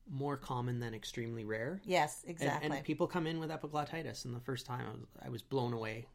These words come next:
Speaker 2: Yeah.
Speaker 1: Didn't even believe that it existed in adults. So it is important to know that it can be there. Um,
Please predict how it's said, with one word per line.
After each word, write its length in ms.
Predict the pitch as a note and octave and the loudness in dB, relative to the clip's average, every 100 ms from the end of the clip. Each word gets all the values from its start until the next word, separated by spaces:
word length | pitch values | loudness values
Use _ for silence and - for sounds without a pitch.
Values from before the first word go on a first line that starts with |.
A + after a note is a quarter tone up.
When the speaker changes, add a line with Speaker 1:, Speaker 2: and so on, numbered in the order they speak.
| - | -6
Speaker 2:
Yeah. 120 | E3 | 2
Speaker 1:
Didn't 140 | D3 C3+ | 4 4
even 140 | B2 | 2
believe 360 | A#2 A2+ A2+ - | 0 0 -2 -4
that 120 | A2+ | -8
it 120 | A#2+ C3 | -8 -8
existed 520 | A#2 A#2 A#2 A#2 A2+ | -4 -2 -2 -4 -4
in 100 | A2 | -4
adults. 380 | G#2 A2+ A#2+ - | -4 -4 -6 -6
So 160 | C#3 C3 | -2 2
it 60 | |
is 80 | C#3 | 4
important 400 | C3+ C3+ A#2+ A#2+ | 2 2 2 0
to 80 | A2+ | -2
know 160 | A2+ G2+ | 0 -2
that 100 | G2 | -6
it 100 | - | -8
can 260 | A2 G#2+ - - - - - - - | -8 -8 -12 -14 -10 -10 -12 -14 -8
be 140 | - D3+ | -4 4
there. 200 | - - - - - - - - - - F3 | 6 6 4 0 -6 -10 -12 -12 -14 0 10
Um, 200 | F#3 | 10